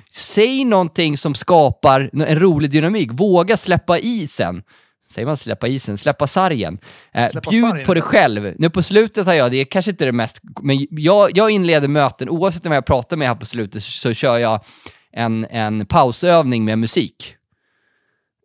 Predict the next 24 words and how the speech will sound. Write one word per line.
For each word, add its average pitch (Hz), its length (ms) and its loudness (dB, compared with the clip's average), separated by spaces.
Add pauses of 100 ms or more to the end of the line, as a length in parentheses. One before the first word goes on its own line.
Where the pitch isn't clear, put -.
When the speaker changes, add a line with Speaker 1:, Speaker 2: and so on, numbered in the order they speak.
(180)
Speaker 1:
Eh, 117 100 -6
hade 123 340 0
möte 135 320 0
med 120 440 0
en 113 300 -2
säljchef 135 480 0
på - 80 0
en 117 140 0
av 113 60 0
de 110 60 -2
största 110 420 -2
telekombolagen 123 1040 -2
som, 101 240 -6 (380)
som, 107 340 -4
som, 107 320 -4
eh, 101 300 -4
jag 92 200 -12
blev - 180 -4
lite 269 200 -8
konfunderad 123 680 2
när 117 80 2
jag 110 120 2
inledde 101 360 -2
så. 90 220 -8